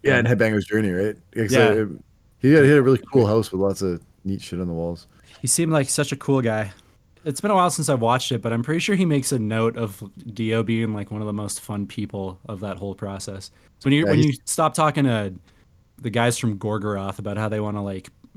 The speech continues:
Speaker 1: Oh
Speaker 2: blow
Speaker 1: my
Speaker 2: up the
Speaker 1: God, yeah.
Speaker 2: world, <laughs> and then Dio's just like, "Hey, check out my swords."
Speaker 1: Yeah, yeah, Dio seemed like a, like, just a genuine, genuinely good dude.
Speaker 2: Totally.
Speaker 1: But he, but fuck, that guy could sing.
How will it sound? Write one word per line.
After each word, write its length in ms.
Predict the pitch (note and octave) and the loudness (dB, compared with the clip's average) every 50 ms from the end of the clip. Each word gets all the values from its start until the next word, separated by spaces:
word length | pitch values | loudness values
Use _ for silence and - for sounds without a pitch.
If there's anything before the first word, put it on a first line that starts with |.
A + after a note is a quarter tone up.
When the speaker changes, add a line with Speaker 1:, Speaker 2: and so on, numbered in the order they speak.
| - G2 - | -16 -10 -6
Speaker 1:
Oh 40 | - | -2
Speaker 2:
blow 100 | F#2+ - | -2 0
Speaker 1:
my 60 | G#2 | 0
Speaker 2:
up 60 | G#2 D2+ | -2 -2
the 60 | D#2+ | -2
Speaker 1:
God, 80 | D#2+ D#2+ D#2+ | -2 -2 -2
yeah. 80 | - - F2+ F#2+ | 0 0 0 0
Speaker 2:
world, 220 | F#2+ G2 G2+ G2+ - - B2+ - | -2 -4 -8 -10 -10 -10 -8 -2
<laughs> 180 | - F3 C#3 - | 0 0 0 2
and 140 | E3+ D3 D3 | 2 4 4
then 100 | C3+ C3 | 4 4
Dio's 320 | A#2 C3 C3 C3 B2+ A#2+ | 4 4 4 4 2 2
just 220 | - C3 A#2+ - - | 0 -2 -2 -2 -2
like, 160 | A2+ G#2 F#2+ | -2 -4 -2
"Hey, 180 | A2 C3 A2+ | -2 -4 -4
check 240 | F#2+ - - A2 - | -4 -6 -8 -10 -8
out 100 | B2 - | -8 -8
my 100 | A2 G#2 | -8 -10
swords." 440 | G2 - - A2+ F#2+ F#2 F#2+ G2 - - - - - - _ _ _ _ _ _ _ _ _ | -8 -8 -8 -8 -8 -10 -14 -16 -18 -20 -20 -20 -20 -20 _ _ _ _ _ _ _ _ _
Speaker 1:
Yeah, 260 | - G2+ G2+ F#2+ F#2+ G2 | -2 0 2 4 4 4
yeah, 60 | G#2+ | 4
Dio 240 | G#2 A#2+ C3+ C#3+ C3 | 6 6 6 6 6
seemed 200 | - C3+ C3 B2 | 6 4 4 4
like 100 | A#2 G2+ | 4 2
a, 120 | G2 F2 D2 - _ - | 0 -2 -2 -8 _ -10
like, 180 | - F#2+ E2+ E2 | -8 -8 -8 -8
just 180 | D#2 G2 F#2+ E2 | -8 -8 -6 -6
a 60 | F#2+ | -6
genuine, 600 | E2+ - G2 F#2 F#2 F#2 F#2 F#2 F2 F2 E2+ D#2+ - - - | -4 -2 -2 -2 0 0 -2 -2 -4 -6 -8 -10 -14 -18 -10
genuinely 440 | - G#2 G2 G2 F#2+ F#2 F#2 F2+ F2 | -6 -4 -2 -2 -2 -2 -4 -4 -4
good 220 | E2 F#2 F2 D#2 | -4 -4 -4 -4
dude. 340 | D2 E2 D#2+ D#2+ D2+ - - - - - - - - - - - - | -4 -4 -4 -6 -6 -8 -12 -20 -20 -20 -20 -20 -20 -20 -20 -20 -14
Speaker 2:
Totally. 360 | - A2 F#2+ F#2+ F#2+ F#2 F#2 - _ _ _ _ _ _ _ _ - | -12 -12 -12 -12 -12 -14 -14 -16 _ _ _ _ _ _ _ _ -2
Speaker 1:
But 120 | A2+ A2 | 0 2
he, 80 | A2 G#2+ | 2 2
but 280 | F2 A2 G#2 - - - | 2 0 -2 -2 -4 -14
fuck, 240 | - - A2 G2+ - | -10 -6 -6 -6 -4
that 100 | G2+ F2 | -4 -4
guy 100 | E2+ E2 | -4 -6
could 140 | D2 D2+ C#2+ | -6 -6 -8
sing. 260 | - F2 E2 D#2+ D#2+ | -6 -6 -6 -6 -8